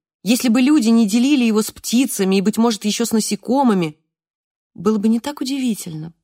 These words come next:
правда? Отлаженная до тонкости и взаимосвязь позвоночника с черепом, которая позволяет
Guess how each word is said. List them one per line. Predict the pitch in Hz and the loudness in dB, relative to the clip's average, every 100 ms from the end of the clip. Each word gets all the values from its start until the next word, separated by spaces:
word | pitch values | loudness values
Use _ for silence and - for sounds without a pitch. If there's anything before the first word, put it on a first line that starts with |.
| _ | _
правда? | _ 196 226 202 165 _ _ _ _ _ _ _ _ _ _ _ | _ -8 -6 -8 -10 _ _ _ _ _ _ _ _ _ _ _
Отлаженная | 202 - 254 285 247 233 226 | -6 0 0 2 2 2 2
до | 208 | 0
тонкости | 214 262 262 220 - - | 0 0 0 0 -4 -4
и | 208 | -4
взаимосвязь | 180 208 208 208 - 220 262 - | 0 0 0 -2 -2 -2 -2 -2
позвоночника | 202 180 214 247 - 214 208 | -6 0 0 0 0 -2 -2
с | |
черепом, | - - 262 302 262 180 165 156 _ _ _ _ _ | -6 -6 -2 0 0 -2 -4 -4 _ _ _ _ _
которая | - 202 220 214 | -10 -2 0 0
позволяет | 214 185 196 233 247 285 226 196 | 0 -4 -2 0 2 2 0 -4